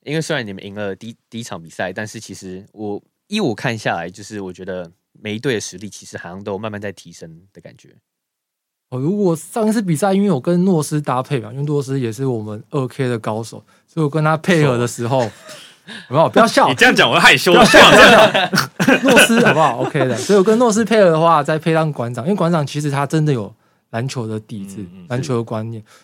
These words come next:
Speaker 2: 所以那时候跟馆长、跟诺斯搭配的时候，真的是有一点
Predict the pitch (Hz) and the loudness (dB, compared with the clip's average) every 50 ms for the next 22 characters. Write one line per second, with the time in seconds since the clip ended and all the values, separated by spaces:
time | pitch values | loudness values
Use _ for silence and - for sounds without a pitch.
0 | _ _ - 156 156 165 156 160 156 156 165 165 160 156 - 131 120 135 135 131 | _ _ -6 -4 -4 -2 -2 -2 -2 -2 0 -2 -2 -2 -4 -4 -4 -4 -4 -4
1 | 135 117 107 104 107 113 131 127 131 139 139 131 - 135 120 - 123 110 110 - | -4 -4 -4 -6 -10 -10 -8 -6 -4 -4 -6 -6 -6 -10 -8 -6 -6 -6 -6 -6
2 | 127 120 110 107 101 - 107 95 90 _ _ _ _ _ _ _ _ _ - 226 | -6 -6 -6 -6 -8 -12 -14 -16 -16 _ _ _ _ _ _ _ _ _ -4 -2
3 | 220 220 226 202 175 175 220 180 156 143 151 170 170 175 160 131 110 101 | 0 2 2 2 2 2 2 2 4 4 2 2 2 2 0 0 -2 -6